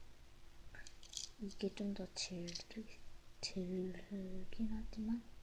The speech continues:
이건 약간 국 같고 이건 약간 밥 같은? 이거 완전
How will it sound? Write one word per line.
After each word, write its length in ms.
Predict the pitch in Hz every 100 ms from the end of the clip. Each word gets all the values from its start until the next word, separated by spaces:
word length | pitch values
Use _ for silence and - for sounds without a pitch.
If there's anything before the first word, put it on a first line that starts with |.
| - - - - - - - - - - - - - - - - -
이건 360 | 202 214 196
약간 340 | 170 - 170 170
국 180 | - 185 -
같고 580 | 180 - - - 220 147 143 - - - - -
이건 240 | - 175
약간 340 | 156 - 160 147
밥 280 | - 170 - - - - - - -
같은? 460 | - - - - 208 226 - - - - - - - - - - - - - -
이거 140 | 196 175
완전 800 | 170 170 175 180 185 185 185